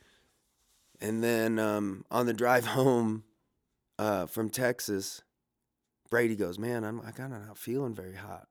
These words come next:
I kinda feel like I'm getting a little sick." And then on the last day, Parker's legs started hurting. And they both, uh,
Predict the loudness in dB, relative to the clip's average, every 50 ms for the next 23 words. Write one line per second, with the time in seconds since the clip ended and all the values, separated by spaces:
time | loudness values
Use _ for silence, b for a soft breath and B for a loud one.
0 | -20 -18 -14 -14 -14 -12 -10 -8 -8 -8 -8 -10 -12 -12 -12 -12 -14 -14 -16 -16
1 | -16 -14 -12 -10 -8 -8 -8 -10 -10 -12 -12 -12 -10 -10 -10 -12 -10 -8 -4 -2
2 | -2 -2 -4 -4 -4 -4 -4 -6 -8 -14 -20 _ _ _ -20 -20 _ _ _ _
3 | B B B B B B B B B B _ 0 0 2 2 -2 -4 -2 -2 0
4 | 0 0 0 -2 -4 -4 -4 -4 -4 -6 -6 -6 -6 -6 -6 -6 -8 -8 b b
5 | b b b b b b b b b b b b b b b b b b b _
6 | _ _ _ _ _ _ _ _ _ _ _ _ _ _ _ _ -6 -2 2 4
7 | 4 4 6 4 4 2 0 -2 -4 -2 -2 0 -2 -2 -4